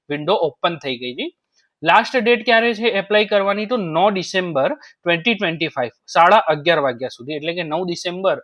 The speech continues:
સુધી, એટલે કે એક મહિનાની તમને એપ્લિકેશન ફોર્મ ભરવાની અહીંયા ચાન્સ, અ, એટલે કે ડેટ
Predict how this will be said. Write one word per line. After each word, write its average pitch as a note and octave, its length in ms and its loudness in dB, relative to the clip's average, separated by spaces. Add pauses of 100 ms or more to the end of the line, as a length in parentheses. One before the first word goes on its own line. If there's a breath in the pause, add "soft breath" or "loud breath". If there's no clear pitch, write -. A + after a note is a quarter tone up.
(580)
સુધી, F#3 300 -2
એટલે F3+ 480 -2
કે G#3 80 2
એક F3+ 300 -2
મહિનાની F3 400 -2
તમને F3+ 220 -4
એપ્લિકેશન E3 640 -6
ફોર્મ D#3 260 -4
ભરવાની C#3 560 -4 (280 loud breath)
અહીંયા D#3 260 -6 (100)
ચાન્સ, D3+ 300 -4 (220)
અ, D#3 160 4
એટલે D3 200 -6
કે G3 100 -2
ડેટ F3 240 0